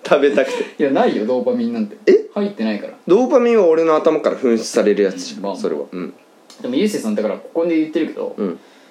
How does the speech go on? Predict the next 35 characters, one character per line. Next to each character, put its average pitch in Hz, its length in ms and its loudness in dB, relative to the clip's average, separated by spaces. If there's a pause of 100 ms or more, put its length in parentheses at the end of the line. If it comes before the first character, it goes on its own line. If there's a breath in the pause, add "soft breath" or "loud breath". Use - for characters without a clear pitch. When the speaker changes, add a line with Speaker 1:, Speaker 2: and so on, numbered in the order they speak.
(220 loud breath)
Speaker 2:
「皆 170 180 0
さ 185 140 -2
ん 107 80 0
も 98 140 -8
ぜ 151 120 2
ひ - 280 -6
完 151 260 -4
全 147 300 -2
栄 139 180 2
養 143 180 0
食 139 200 -10
の 92 100 -8
こ - 140 -12
と、 101 240 -4 (340 soft breath)
ク - 140 -12
リ 170 140 -2
ー 175 40 -4
ム 170 100 -2
玄 156 240 0
米 147 180 0
ブ 139 100 0
ラ 120 120 2
ン - 160 -10
食 156 100 -4
べ 151 80 0
て - 80 -8
く 104 100 -8
だ 107 100 -2
さ 127 160 -6
い」 - 100 -6 (400)
み 113 140 -4
た - 80 -2
い - 100 -8
な - 100 -20
っ - 20 -20